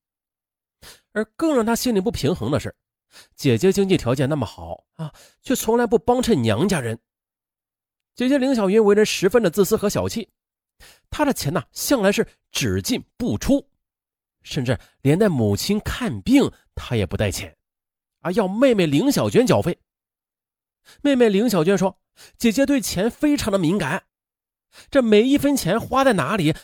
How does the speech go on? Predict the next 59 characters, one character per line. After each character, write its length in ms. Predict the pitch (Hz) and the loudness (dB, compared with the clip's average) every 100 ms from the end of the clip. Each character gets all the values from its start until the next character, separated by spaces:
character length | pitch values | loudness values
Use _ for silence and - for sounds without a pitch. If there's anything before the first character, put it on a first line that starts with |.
| - | -8
甚 240 | - 285 | -2 -2
至 140 | 254 - _ - | -2 -4 _ -12
几 240 | - 120 | -8 -6
分 220 | 113 240 | 0 0
几 180 | 262 117 | 0 -2
毛 260 | 92 101 247 | -2 4 4
钱， 360 | - 92 92 _ _ _ - | 4 -8 -10 _ _ _ -16
她 200 | - 107 | -6 -6
呀， 140 | - | -6
都 100 | - | -4
得 80 | 123 | -2
用 160 | 117 127 | -2 -2
账 280 | - 208 101 | -2 -2 -2
本 160 | 92 92 | -6 -6
记 200 | - 175 | -4 -2
得 100 | 92 | -4
是 100 | 120 | -6
清 280 | - 233 | -2 0
清 140 | 190 151 | 4 2
楚 140 | - | 2
楚 180 | 107 90 | -6 -8
的。 100 | - _ _ _ _ _ _ _ _ _ _ _ _ _ | -16 _ _ _ _ _ _ _ _ _ _ _ _ _
姐 180 | - 208 | 0 4
妹 120 | 247 | 6
两 160 | 202 | 6
人 80 | 170 | 2
的 100 | 208 | 2
性 220 | - 190 | 0 -2
格 140 | 131 135 | 0 0
啊， 160 | 143 - | 0 -4
也 100 | 127 | -2
都 100 | 160 | 0
十 180 | - | -2
分 120 | - 156 | -2 -2
的 80 | |
争 160 | 110 151 | 0 -2
强 140 | 110 | -2
好 160 | 107 107 | -4 -2
胜， 160 | 170 156 _ _ _ _ _ _ | -2 -6 _ _ _ _ _ _
经 140 | - 294 | -2 0
常 140 | 254 | 2
为 80 | 254 | 2
了 100 | 214 | 2
投 220 | - 233 | -2 -4
资 120 | 240 | -4
水 200 | - 147 | -4 -4
泥 140 | 123 185 | -2 0
的 100 | 208 | 0
事 120 | 190 | 0
情 160 | 143 | 0
和 140 | 113 147 | -2 -4
其 180 | - 196 | -4 -4
他 120 | 190 | -4
家 160 | 190 | -4
庭 160 | 185 175 | -4 -4
琐 220 | - 92 | -4 -4
事 120 | 143 | -4
吵 180 | - 90 | -6 -8
架。 220 | 85 185 | -8 -10